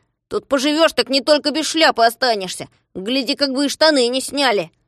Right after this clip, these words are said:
Скоро чихнуть бесплатно будет нельзя!» Заскочив в закусочную и наскоро позавтракав,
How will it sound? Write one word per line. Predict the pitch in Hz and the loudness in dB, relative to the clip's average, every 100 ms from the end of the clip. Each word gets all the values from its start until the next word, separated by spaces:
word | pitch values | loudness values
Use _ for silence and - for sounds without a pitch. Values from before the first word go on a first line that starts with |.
| _ _ | _ _
Скоро | - - 254 | -12 2 2
чихнуть | - - 285 359 392 269 | 2 -6 -4 2 2 2
бесплатно | 214 262 285 254 - 226 | -2 -4 2 2 2 -2
будет | 202 240 185 | 0 -2 -2
нельзя!» | 214 247 202 190 143 _ _ _ _ _ _ _ _ _ | 0 0 2 0 0 _ _ _ _ _ _ _ _ _
Заскочив | 160 175 - 214 277 202 | -8 -8 0 0 0 -4
в | |
закусочную | 165 214 - 277 185 - - 165 | -2 -2 -2 -6 -6 -10 -6 -6
и | - 226 | -4 -2
наскоро | 226 220 - 160 | -2 -2 -4 -8
позавтракав, | - 175 320 339 320 311 | -4 0 0 -2 -6 -6